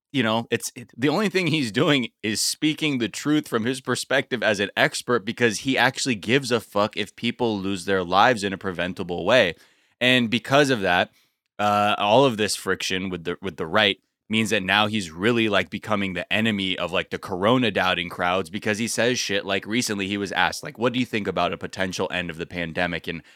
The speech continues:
how we can start moving into some sort of, you know, forward rather than just, like,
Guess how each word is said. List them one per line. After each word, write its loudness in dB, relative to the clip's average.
how 2
we -2
can -10
start -2
moving -6
into -10
some -6
sort -6
of, -8
you -6
know, -4
forward 0
rather 4
than -2
just, -8
like, -4